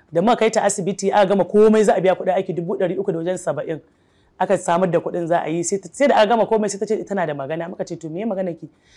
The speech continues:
Ta ce, "To, ni yanzu wannan hannun gaskiya da shi nake neman kuɗi, nake cin abinci. Yanzu idan to na warke da me zan ci gaba da cin abinci?" Na rantse da Allah, har yanzu ina ganin ta akan wannan. Muka ce, "To, mu yanzu mu kuwa, mu ai ciwo muke yi,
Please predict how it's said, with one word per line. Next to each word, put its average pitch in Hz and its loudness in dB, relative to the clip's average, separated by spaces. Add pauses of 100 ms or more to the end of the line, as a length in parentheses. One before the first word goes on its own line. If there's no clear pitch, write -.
(240)
Ta 180 -6
ce, 214 -4
"To, 190 0
ni 202 2
yanzu 190 -2
wannan 202 2
hannun 175 -2
gaskiya 185 2
da 165 0
shi 160 -8
nake 160 -8
neman 143 -12
kuɗi, 143 -14
nake 175 -8
cin 160 -12
abinci. 135 -14 (400)
Yanzu 190 -2
idan 214 2
to 208 0
na 185 0
warke 196 0
da 160 0
me 165 -4
zan 180 0
ci 190 -4
gaba 170 2
da 151 0
cin 165 -10
abinci?" 143 -12 (720)
Na 175 -2
rantse 208 0
da 170 0
Allah, 185 2
har 220 6
yanzu 254 4
ina 202 0
ganin 175 -2
ta - -8
akan 147 -10 (320)
wannan. 147 -10 (340)
Muka 190 -2
ce, 202 -2
"To, 196 0
mu 277 2
yanzu 240 6
mu 254 2
kuwa, 262 4
mu 247 2
ai 320 4
ciwo 311 0
muke 233 -2
yi, 190 0